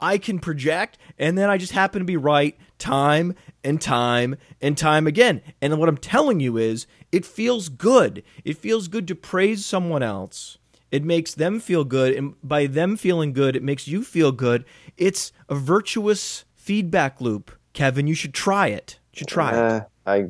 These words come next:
Speaker 2: <laughs> not, not really my thing. I will say, though, uh, y-, your boy Doug Baldwin, who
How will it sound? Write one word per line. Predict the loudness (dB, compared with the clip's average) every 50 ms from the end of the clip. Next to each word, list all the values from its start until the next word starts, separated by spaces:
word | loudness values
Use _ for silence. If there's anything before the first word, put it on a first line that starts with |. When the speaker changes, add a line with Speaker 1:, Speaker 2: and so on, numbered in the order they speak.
| -4 -4
Speaker 2:
<laughs> | -4 -4 -4 -4 -8 -18 _ -20 -18 -16 -14 -14 -14 -4 0
not, | 2 4 4 6
not | 6 6 6 8
really | 8 8 8 6
my | 4 4 2 2
thing. | 0 0 0 0 2 4
I | 4 6
will | 6 6 6 4
say, | 4 2 2 4 4 4
though, | 2 2 4 4 4 2 0 -4 _ _ -20 -20 _ -2 4
uh, | 6 8 8 8 8 6 4
y-, | 0
your | 0 0 2 4 4 4
boy | 6 6 6 6 6
Doug | 6 6 8 6 6 6 4 2
Baldwin, | 4 6 6 6 6 4 4 2 -2 -2 -2 -4 -6
who | -4 -2 0 2 4 4 2 2